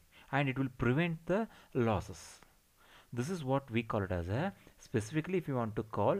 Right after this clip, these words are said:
it is an salt gradient solar pond or non-convecting solar pond. Means this solar pond is, it's, it's special from a natural pond.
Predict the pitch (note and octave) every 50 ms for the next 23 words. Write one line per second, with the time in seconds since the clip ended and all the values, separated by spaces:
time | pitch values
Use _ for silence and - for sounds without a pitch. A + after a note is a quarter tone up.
0 | - - - G2 G#2+ G#2 C#3+ E3 F#3 - - - - - - - C3 A2+ A#2+ D3
1 | F3 F#3+ - - C#3 - C3 B2+ B2 A2+ A#2 A#2+ C3 B2+ - - - - B2 A2+
2 | G#2+ A2 A2 G#2+ G#2+ A2 - A#2+ G#2 F#2 F2 - - - C3+ E3 - C3 G#2+ A2
3 | A2+ C#3+ F3+ F3+ - - C3 A#2+ A2+ A2+ A2 A2 A2 C#3 D#3 D#3+ - - - G#2+
4 | G2+ G#2+ A2+ A#2+ - - - G2+ F#2+ F2 E2 - - - - - - - - -
5 | - D3 D3 C#3+ F3+ G3+ - - B2+ E3+ F#3 - C#3+ - - C3 C3 C#3+ D#3+ E3
6 | D#3 - D3+ B2+ F#2 G2+ B2+ D#3 - - - - - - - - - C#3+ C3 C3
7 | D3 - - C#3 B2+ - - - D3 B2+ - C#3+ - D#3 - - - - B2 -
8 | - B2+ A#2 G#2+ E3+ E3+ E3 - E3 D#3 D#3 D#3 - C3+ B2+ A#2+ A2+ G#2+ G2 G2
9 | - C#3+ C3+ B2+ - C3 B2+ C3 C#3